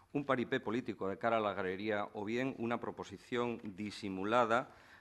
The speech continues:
para trasladar al Pleno una actuación política que señalaba el, eh, portavoz de Izquierda Unida con claridad, es decir, una oposición, un, eh, método de obstaculizar la entrada en vigor de una ley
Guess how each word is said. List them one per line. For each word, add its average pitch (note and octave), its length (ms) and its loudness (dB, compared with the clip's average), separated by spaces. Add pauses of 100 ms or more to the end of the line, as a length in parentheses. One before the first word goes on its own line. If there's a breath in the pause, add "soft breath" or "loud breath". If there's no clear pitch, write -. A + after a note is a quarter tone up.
(100)
para B2+ 460 6
trasladar G#2 760 4
al G#2 200 6
Pleno A2+ 600 2
una A2 240 0
actuación G#2 560 -4
política F#2+ 480 -2
que F#2 100 -4
señalaba G2 680 2
el, F#2+ 380 -4 (100)
eh, F2 300 -2 (100)
portavoz G2+ 600 0
de G2+ 120 -2
Izquierda G2 360 -2
Unida G2+ 260 0
con F#2+ 160 -4
claridad, F#2+ 480 -2 (260 loud breath)
es G#2 120 -8
decir, G2+ 400 -4
una A2+ 320 2
oposición, G#2 800 -4
un, G#2 180 -2
eh, F#2 580 -8
método G#2+ 560 0
de G#2 80 0
obstaculizar G2 760 -4
la G2 140 -4
entrada F#2+ 280 -2
en F#2+ 80 0
vigor F2 260 -2
de F#2 60 -2
una F2+ 160 0
ley G2+ 240 -2